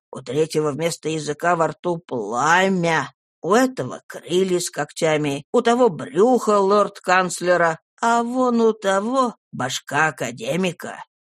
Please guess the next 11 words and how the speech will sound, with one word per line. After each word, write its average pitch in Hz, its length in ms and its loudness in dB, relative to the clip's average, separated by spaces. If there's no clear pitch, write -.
Каждого 147 480 -4
из 147 220 -2
них 175 280 -4
можно 165 400 0
распознать 165 580 -2
по 165 200 2
особому, 131 1000 -2
им 190 180 4
одним 180 640 2
издаваемому 151 920 0
звуку. 185 640 -2